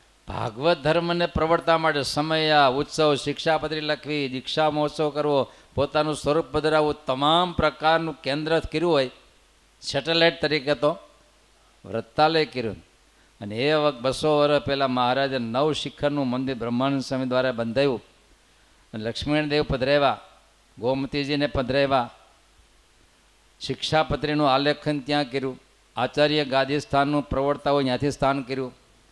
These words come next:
આખા સંપ્રદાયનું, જો કે સ્વામીના સંપ્રદાયનો પર્યાય એટલે વડતાલ. ઉત્સવ સમયા સૌથી મોટા ક્યાં કર્યા?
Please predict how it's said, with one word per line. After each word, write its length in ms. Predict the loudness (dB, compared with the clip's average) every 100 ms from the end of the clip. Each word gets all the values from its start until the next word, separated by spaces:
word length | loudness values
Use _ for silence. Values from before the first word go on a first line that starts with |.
| _ _ _
આખા 400 | -4 -4 2 2
સંપ્રદાયનું, 840 | 2 -2 -2 -2 0 0 0 -2 -6 -14 _ -6
જો 100 | -4
કે 140 | -2 -4
સ્વામીના 640 | -2 -2 -2 -4 -2 -4
સંપ્રદાયનો 640 | -4 -6 -6 -4 -2 -2 -2 -2
પર્યાય 400 | -2 0 2 0
એટલે 160 | -2
વડતાલ. 520 | -4 -4 -4 0 0 -2 -12 -20 -20 -20 _ _ _ _ _ _ _ _ -12
ઉત્સવ 340 | -8 0 0 0
સમયા 520 | -2 0 2 4 4
સૌથી 360 | 2 -2 -2 -4
મોટા 260 | -2 -2 -2
ક્યાં 220 | -4 -2
કર્યા? 220 | -4 -4